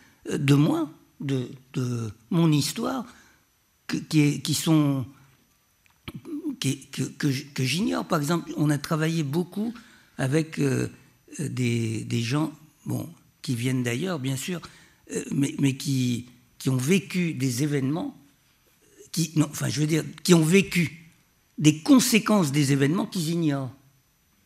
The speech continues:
Par exemple, il y a eu une révolution en Guinée, par exemple. On a vu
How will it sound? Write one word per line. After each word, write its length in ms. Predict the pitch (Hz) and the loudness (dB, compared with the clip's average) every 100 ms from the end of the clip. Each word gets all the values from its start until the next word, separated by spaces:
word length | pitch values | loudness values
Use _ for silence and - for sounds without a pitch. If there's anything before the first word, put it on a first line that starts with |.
| _ _ _ _ _ _ _ | _ _ _ _ _ _ _
Par 120 | 135 | -2
exemple, 460 | 131 147 147 143 139 - | 2 2 2 0 0 4
il 80 | |
y 20 | 143 | 6
a 40 | |
eu 80 | 160 | 8
une 140 | 165 | 6
révolution 720 | 147 139 135 123 - 127 113 110 _ _ _ _ _ _ _ _ _ _ - _ _ - _ _ _ _ _ _ - | 4 2 0 -2 -2 -4 -4 -8 _ _ _ _ _ _ _ _ _ _ -20 _ _ -20 _ _ _ _ _ _ -6
en 100 | 143 | -2
Guinée, 360 | 135 139 127 117 | 0 0 -2 -4
par 180 | - 113 | -8 -12
exemple. 280 | 113 107 - _ _ - | -10 -12 -16 _ _ -4
On 60 | |
a 40 | 139 | -2
vu 340 | 135 127 107 | 0 -2 -4